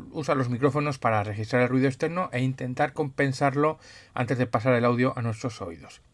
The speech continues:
Oficialmente lo hace entre los veinte y los dos mil hercios y hasta cuarenta decibelios. Lo cierto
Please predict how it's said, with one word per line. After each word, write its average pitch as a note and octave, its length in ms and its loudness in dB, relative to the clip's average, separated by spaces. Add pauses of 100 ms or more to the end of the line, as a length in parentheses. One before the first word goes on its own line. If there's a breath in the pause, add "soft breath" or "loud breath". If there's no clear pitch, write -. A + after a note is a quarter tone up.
(200)
Oficialmente C#3 680 4
lo C#3 80 6
hace C#3+ 180 2
entre C#3 280 2
los A2+ 220 0
veinte C#3 260 2
y C#3+ 60 4
los A2+ 160 2
dos G#2 220 -2
mil A#2 160 0
hercios D3+ 400 -4 (400 loud breath)
y D3 80 4
hasta D#3 260 2
cuarenta C3 480 4
decibelios. F#2+ 640 -6
Lo B2 100 2
cierto C3+ 380 -2